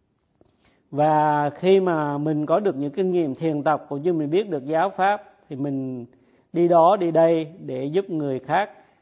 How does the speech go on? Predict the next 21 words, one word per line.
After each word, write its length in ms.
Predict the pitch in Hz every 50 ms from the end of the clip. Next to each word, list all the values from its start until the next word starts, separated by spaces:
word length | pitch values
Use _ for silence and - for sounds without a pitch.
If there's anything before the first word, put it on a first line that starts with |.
| _ _ _ _ _ _ -
ờ, 440 | 147 139 135 135 135 135 131 131 131 - _ _ - - _ _ _ _ _ _
có 180 | - 151 143 156
những 240 | 170 175 147 127
cái, 520 | 131 - 170 160 160 156 151 151 147 143 147 _ _ _ _ _ _ _ _ _ _ _ _ _ _
cái 380 | - 170 165 165 160 156 156 151
đời 200 | 147 139 127 123 - -
sống 240 | 143 143 147 190 220 - _ _ _ _
tương 220 | - 156 156 147 147
đối 260 | 139 135 135 147 165
nó 320 | 170 151 143 151 156 156 -
an 180 | - 147 139 135
vui. 220 | 135 147 147 143 135 - - - _ _ _ _ _ _ _ _ _ _ _ _ _ _ _ _ _ _ _ _ _ _ _ _ _ _ _ _ _ _ _ _ _ _
Đức 160 | - 202 247 247
Phật 180 | - 175 127 143
mất 180 | 175 190 214 254 - - -
trên 200 | 208 190 185 180
hai 220 | 165 175 185 180
ngàn 280 | 175 170 156 147 147 147
năm 180 | 156 165 175
trăm 180 | 170 180 170 170
năm, 240 | 175 170 165 165